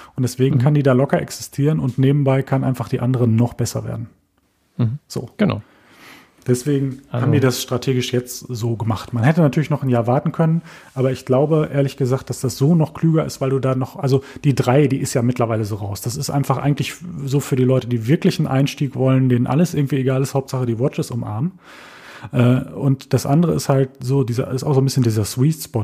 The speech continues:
Speaker 1: wie du auch immer in Abo-Modellen so die Mitte wählst oft, ne?
Speaker 2: Mhm.
Speaker 1: Und, äh,
Speaker 2: Genau.
Speaker 1: kannst du jetzt einfach noch mehr abgreifen, als wenn du sie einfach nächstes Jahr für hundertneunundneunzig gebracht hast. Deswegen ist das strategisch im Moment vielleicht noch klüger.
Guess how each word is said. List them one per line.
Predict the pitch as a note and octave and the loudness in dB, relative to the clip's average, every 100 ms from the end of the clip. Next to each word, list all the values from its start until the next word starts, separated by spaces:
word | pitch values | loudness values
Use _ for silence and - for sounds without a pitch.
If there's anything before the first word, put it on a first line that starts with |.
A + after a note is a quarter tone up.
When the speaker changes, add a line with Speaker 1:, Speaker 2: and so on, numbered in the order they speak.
| G#2+ | -2
Speaker 1:
wie | A#2+ | -2
du | A#2+ | 0
auch | |
immer | B2 A#2+ | 0 0
in | - | 0
Abo-Modellen | C3 B2+ A2 G#2 G2+ G#2 | 2 2 2 -2 -2 -2
so | G#2+ | -2
die | A2 | 0
Mitte | A#2+ - G2+ | 2 2 0
wählst | G#2 G#2+ - | -2 -8 -12
oft, | - - - | -14 -10 -4
ne? | D#3+ - - - | -4 -4 -14 -4
Speaker 2:
Mhm. | A#2+ A#2 C3 | 0 2 2
Speaker 1:
Und, | B2+ B2+ - - - | 4 2 0 -12 -12
äh, | E3 | -6
Speaker 2:
Genau. | A2+ G#2+ G2+ | -2 -2 0
Speaker 1:
kannst | C#3+ D3+ - | 2 0 0
du | C#3+ | 2
jetzt | B2 D#3+ - | 4 2 0
einfach | E3+ D#3 D3+ C3 | 0 2 2 2
noch | C#3+ | 2
mehr | C#3+ D3 | 0 -2
abgreifen, | - - B2+ C3 - | -4 -2 0 0 -2
als | B2+ B2 B2+ | -4 -2 2
wenn | B2+ | 4
du | |
sie | A#2+ C3 | 4 0
einfach | A#2+ A#2+ | -2 -2
nächstes | A2+ A#2+ - A#2+ | 2 2 0 -6
Jahr | A2+ | -6
für | G2+ A#2 | -4 -2
hundertneunundneunzig | G#2+ A2 A#2 A#2 A#2 A2+ - | -2 -2 -4 -4 -4 -6 -8
gebracht | - G2+ | -12 -12
hast. | A#2+ | -12
Deswegen | A2+ C#3+ D3 | -4 0 0
ist | C3+ B2+ | -2 -2
das | B2+ - | -2 0
strategisch | - B2+ D#3 D3 C#3 | -2 0 0 0 0
im | B2+ | 0
Moment | A#2+ A#2+ | 2 0
vielleicht | - G#2+ - | 0 -2 0
noch | B2 | 0
klüger. | - A#2 A2+ | -2 -8 -8